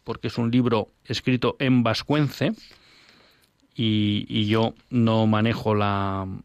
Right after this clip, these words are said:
la lengua de mi tierra, una de las lenguas de mi tierra, el otro es el castellano, pero el vascuence no lo manejo bien. Entonces, pues yo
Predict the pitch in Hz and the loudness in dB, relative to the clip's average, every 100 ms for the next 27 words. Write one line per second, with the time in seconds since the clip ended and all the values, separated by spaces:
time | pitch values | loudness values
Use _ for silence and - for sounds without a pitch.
0 | - 117 110 110 117 113 110 113 117 120 | -8 -2 0 2 4 4 2 2 2 2
1 | 135 123 113 175 170 _ - - 110 107 | 2 2 -2 -4 -8 _ -16 -6 -2 -2
2 | 104 107 107 107 110 127 131 110 98 107 | -2 0 0 0 0 2 0 0 -2 -2
3 | 104 - 127 143 - 110 123 - - 110 | -2 -2 0 0 -2 -2 -4 -6 -4 -2
4 | 107 - 120 110 110 113 120 127 127 139 | 0 0 0 2 2 2 2 0 0 0
5 | 156 - - - - - - - 107 110 | -2 -8 -20 -20 -20 -20 -20 -12 -6 -4
6 | 110 131 - 117 101 120 | -2 -2 -2 -2 0 0